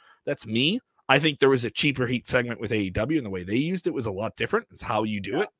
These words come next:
Speaker 1: right?
Speaker 2: Sure.
Speaker 1: Uh, it's not that you're doing, it's how you're doing it. Um, so let's talk about other things that are worrisome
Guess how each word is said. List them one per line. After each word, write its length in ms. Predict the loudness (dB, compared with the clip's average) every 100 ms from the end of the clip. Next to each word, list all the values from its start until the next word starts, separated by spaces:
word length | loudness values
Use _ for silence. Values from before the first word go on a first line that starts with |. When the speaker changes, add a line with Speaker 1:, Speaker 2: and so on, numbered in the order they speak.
| _
Speaker 1:
right? 220 | 0 0 -2 _ -20 -20 -18 -6
Speaker 2:
Sure. 80 | -2
Speaker 1:
Uh, 240 | 0 0
it's 180 | 0 2
not 200 | 2 4
that 240 | 6 4 4
you're 120 | 0
doing, 220 | 0 -2
it's 120 | -4
how 240 | -2 2 4
you're 160 | 4
doing 260 | 0 -2 -6
it. 840 | -14 _ -20 -20 _ -20 _ -6
Um, 320 | -2 -2 -4 -4
so 360 | 4 10 10 10 4
let's 160 | 6
talk 140 | 10 10
about 140 | 10
other 180 | 8 6
things 240 | 4 4
that 100 | 6
are 80 | 6
worrisome 680 | 8 6 6 2 -2 -2